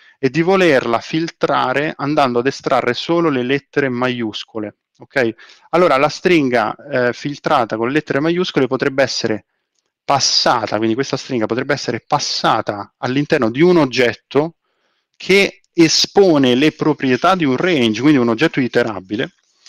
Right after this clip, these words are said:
ma che all'interno avrà un qualche tipo di intelligenza di predicato per far sì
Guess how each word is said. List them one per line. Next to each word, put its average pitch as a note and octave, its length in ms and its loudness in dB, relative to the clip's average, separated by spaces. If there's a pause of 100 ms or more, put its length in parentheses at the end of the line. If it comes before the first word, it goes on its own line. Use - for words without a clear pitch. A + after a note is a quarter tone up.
(340)
ma F#3+ 260 2
che - 160 -2
all'interno E3+ 1080 2
avrà D3 400 0
un B2 180 2
qualche D3 460 -2
tipo C#3 340 -6
di D3 160 -2
intelligenza C#3 880 -2
di A2 120 -8
predicato B2 840 -4 (180)
per C3 160 -2
far D#3 240 -2
sì C#3 340 -2